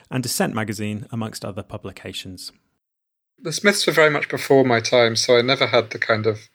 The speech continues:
Speaker 2: you know, obsessive fandom that you have when you're actually following a group that are, that are happening in real time, like I did with certain other nineties groups,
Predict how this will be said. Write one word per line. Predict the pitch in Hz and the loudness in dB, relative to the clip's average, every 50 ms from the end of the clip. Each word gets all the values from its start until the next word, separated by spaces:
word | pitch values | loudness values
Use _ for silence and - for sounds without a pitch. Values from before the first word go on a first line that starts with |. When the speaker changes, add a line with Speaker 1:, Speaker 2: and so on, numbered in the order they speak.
| _ _ - | _ _ 0
Speaker 2:
you | 139 | 2
know, | 123 127 - | 2 2 2
obsessive | 123 - - - 139 - - - - 120 113 107 - - - - - | 0 2 2 4 2 2 2 2 4 4 4 4 0 -6 -14 -14 -16
fandom | - - - 120 113 113 113 113 113 101 101 101 107 - _ _ _ _ _ _ | -6 -2 0 0 0 0 -2 -2 -2 -2 -2 -4 -8 -12 _ _ _ _ _ _
that | 131 127 123 | 0 0 2
you | 131 117 110 | 4 2 4
have | 107 110 113 104 - | 4 2 2 2 0
when | 123 113 107 | -2 0 0
you're | 110 107 107 | 2 2 2
actually | 117 113 - - 120 113 | 2 0 0 0 -2 0
following | - 127 117 110 110 107 | 2 2 2 2 2 0
a | 104 107 | 0 -2
group | 107 - 110 - - - - - | 0 0 0 0 0 -4 -10 -10
that | 123 - - - | -10 -10 -8 -10
are, | 107 107 110 _ _ _ _ _ - _ _ _ _ _ | -12 -12 -14 _ _ _ _ _ -20 _ _ _ _ _
that | - 139 | 0 0
are | 143 131 | 2 2
happening | 110 127 117 110 - 127 113 107 101 104 104 107 _ _ _ _ _ - | 0 0 -2 -2 -2 -2 -2 -2 -2 -4 -6 -10 _ _ _ _ _ -4
in | 120 113 | -2 0
real | 113 117 113 107 | 2 2 2 2
time, | 107 - - 127 120 113 107 107 107 | 0 0 2 2 4 4 2 0 -4
like | 110 113 110 - - | -8 -10 -10 -10 -12
I | |
did | - 120 110 | -12 -12 -10
with | 110 110 | -6 -4
certain | - - 113 113 131 120 110 110 110 - - - - - _ _ - | 0 2 2 2 2 0 -2 -4 -4 -6 -12 -20 -20 -20 _ _ 0
other | 135 127 139 | 2 2 2
nineties | 131 127 120 120 117 113 - 127 117 | 2 2 2 2 0 0 0 0 0
groups, | - - 131 123 127 - - - - - - | 2 2 2 2 2 0 -4 -8 -8 -10 -12